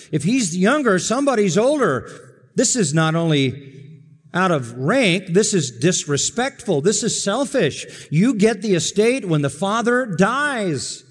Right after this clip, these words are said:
This is like saying, "Father, I wish you were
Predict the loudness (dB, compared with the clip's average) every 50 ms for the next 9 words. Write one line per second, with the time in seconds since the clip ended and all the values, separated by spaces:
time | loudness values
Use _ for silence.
0 | _ _ _ _ _ _ _ _ _ _ _ _ _ _ -2 -2 0 0 0 0
1 | 0 0 0 0 0 -2 -2 -2 0 0 2 2 0 0 -2 -2 -2 0 2 2
2 | 4 4 4 2 0 -2 -6 -10 -14 -20 -12 -6 -2 0 2 4 6 6 4 4
3 | 2 2 2 2 2 4 4 4 4 4 4 2 2 0 -2 -4 -10 -14 -20 -20
4 | -20 -20